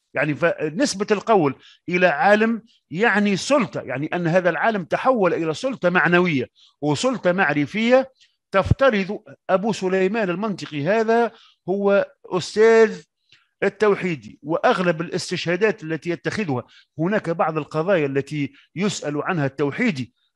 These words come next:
ما-، لا يجيب هو مباشرة، يقول: "قال أبو سليمان الم-، المنطقي"، لأن ذكر الاسم في حد ذاته هنا أبو سليمان المنطقي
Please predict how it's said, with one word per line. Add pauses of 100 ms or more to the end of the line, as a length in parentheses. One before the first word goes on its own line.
(120)
ما-،
لا
يجيب
هو
مباشرة،
يقول: (260)
"قال
أبو
سليمان
الم-،
المنطقي"، (280)
لأن (420)
ذكر
الاسم
في
حد
ذاته
هنا
أبو
سليمان
المنطقي